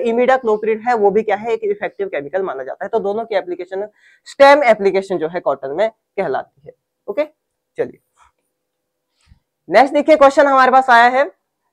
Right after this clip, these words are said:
heroin one of the major chemical responsible for drug abuse is obtained from, यानी जो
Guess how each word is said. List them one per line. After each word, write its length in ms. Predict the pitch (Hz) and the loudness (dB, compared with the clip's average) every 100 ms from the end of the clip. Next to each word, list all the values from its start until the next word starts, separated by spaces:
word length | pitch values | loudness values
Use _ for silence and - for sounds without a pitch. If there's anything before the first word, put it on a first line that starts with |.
| _ - | _ -2
heroin 360 | 220 214 240 294 | 4 6 8 6
one 160 | 269 | 4
of 120 | 277 240 | 2 4
the 80 | 294 | 4
major 340 | 220 226 240 311 | 6 6 6 4
chemical 380 | 269 254 269 262 | 2 2 4 4
responsible 720 | 208 196 - 214 214 240 269 | 2 0 -2 -2 -2 2 2
for 200 | - 214 233 247 | 2 2 4 2
drug 300 | 185 226 226 | 4 2 2
abuse 420 | 202 165 180 202 185 | -2 -4 -6 -8 -6
is 160 | 175 196 - | -6 -6 -6
obtained 360 | 170 - 143 131 | -6 -6 -8 -8
from, 220 | - 131 - 143 | -8 -8 -8 -10
यानी 160 | 160 | -8
जो 140 | 202 | -4